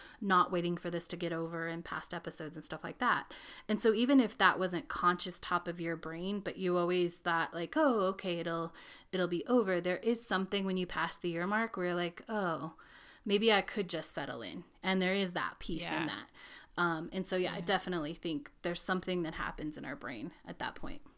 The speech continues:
Speaker 2: I remember talking to a friend a couple weeks ago, and, and I could feel the energy around,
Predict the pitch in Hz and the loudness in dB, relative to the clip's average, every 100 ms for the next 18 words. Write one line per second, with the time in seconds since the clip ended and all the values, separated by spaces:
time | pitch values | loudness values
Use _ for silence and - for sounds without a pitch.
0 | _ - - - - _ _ _ _ _ | _ -20 -20 -20 -20 _ _ _ _ _
1 | - 196 196 196 202 185 185 185 - 170 | -2 0 0 -2 -2 -2 -2 -4 -4 -8
2 | 175 196 185 175 165 - 170 - 165 165 | -8 -6 -4 -6 -8 -8 -10 -6 -8 -8
3 | 180 170 160 175 - 165 151 147 143 - | -10 -8 -8 -10 -12 -8 -6 -6 -8 -10
4 | - 165 156 - _ _ - 185 190 170 | -12 -12 -14 -16 _ _ -10 -8 -6 -6
5 | - 208 196 180 165 170 170 165 170 160 | -2 0 0 0 -2 -2 -4 -6 -4 -4
6 | 156 156 151 151 156 - | -2 -2 -2 -2 -6 -12